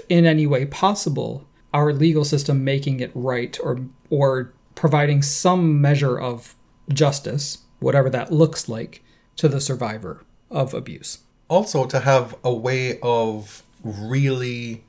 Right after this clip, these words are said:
Speaker 2: getting at whether somebody is gaming the system. And I know that that is or can be seen as distasteful to somebody who is coming forward and putting their hand up as needing help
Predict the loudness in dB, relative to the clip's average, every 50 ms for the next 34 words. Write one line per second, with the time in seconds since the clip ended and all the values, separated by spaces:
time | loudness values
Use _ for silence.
0 | _ _ _ -14 -14 -14 -10 0 2 2 2 4 2 2 2 2 0 0 -2 0
1 | 0 0 2 2 2 2 2 2 0 -2 -4 -6 -2 -2 -2 0 0 -2 -2 -2
2 | -2 -4 -4 -6 -8 -8 -8 -6 -4 -4 -2 -2 -4 -4 -4 -6 -6 -6 -8 -8
3 | -10 -10 -12 -12 -16 _ _ _ _ -12 _ 2 4 6 6 6 6 6 6 4
4 | 4 4 4 2 0 -2 -6 -12 _ _ _ -6 2 4 4 4 2 0 2 4
5 | 4 4 4 0 -4 -8 -6 -6 -4 -6 -8 -10 -10 -10 -12 -12 _ _ _ _
6 | 2 2 2 2 2 -2 2 4 4 4 4 4 2 0 -2 -4 -4 -4 -4 -4
7 | -2 -6 -6 -2 -2 -2 -2 -2 -6 -6 -4 -4 -4 -4 -4 -2 0 0 0 -2
8 | -6 -10 -6 -4 -2 -2 -2 -4 -10 _ _ _ _ _ -6 -6 -2 0 -2 0
9 | 0 0 0 -2 -4 -4 -4 -4 -4 -4 -6 -4 -2 -2 -2 -2 -4 -4 -2 0
10 | 0 0 0 -4 -2 -4 -4 -4 -2 -4 0 0 0 0 0 -2 -2 0 0 -2
11 | -2 -2 -6 -6 -6 -4 -4 -4 -6 -6 -6 -4 -6 -6 -6 -6 -10 -12 -16 _
12 | _ _ _ _ _ _ _ _ _ 0 2 2 2 2 -2 -12